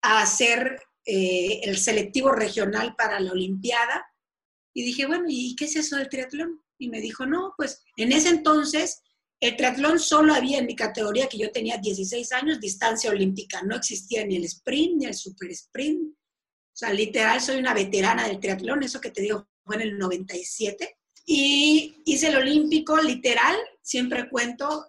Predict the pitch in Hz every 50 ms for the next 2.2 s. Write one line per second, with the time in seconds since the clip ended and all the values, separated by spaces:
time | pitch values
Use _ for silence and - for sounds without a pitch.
0 | _ _ - - 220 208 202 220 208 202 233 233 262 294 302 - - 254 240 254
1 | - 294 277 262 277 254 226 240 233 226 240 247 247 - - 262 226 214 202 196
2 | 185 185 -